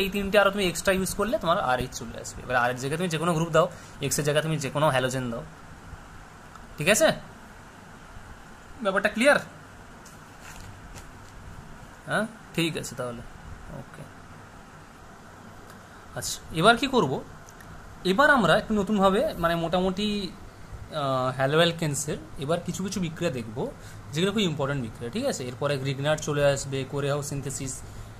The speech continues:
Alkylation, Asilation এইসব আসবে। ওটা অ্যাসাইলেশনটা আসে না, অ্যালকাইলেশনটা এখন করাবো। Friedel Cup reaction, বিভিন্ন রকম reaction আছে, করাবো।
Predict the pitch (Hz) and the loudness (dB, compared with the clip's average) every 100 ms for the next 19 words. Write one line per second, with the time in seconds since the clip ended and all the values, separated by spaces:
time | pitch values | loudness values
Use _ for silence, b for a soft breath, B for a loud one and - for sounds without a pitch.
0 | - 131 131 143 139 135 143 131 147 139 | -2 0 2 0 0 0 0 0 -2 -2
1 | 135 131 147 135 123 143 196 185 147 180 | -4 -4 2 2 2 -2 -2 0 0 -2
2 | 190 214 165 139 139 165 143 147 143 156 | -2 0 0 0 -6 -6 -4 -4 -4 -6
3 | 147 143 120 117 - - B B B - | -6 -4 -6 -8 -12 -16 B B B -4
4 | 151 143 139 131 127 - 135 139 175 190 | -2 2 2 2 0 -2 -6 0 4 4
5 | 190 160 156 175 160 135 113 110 | 4 4 4 2 -2 -2 -6 -8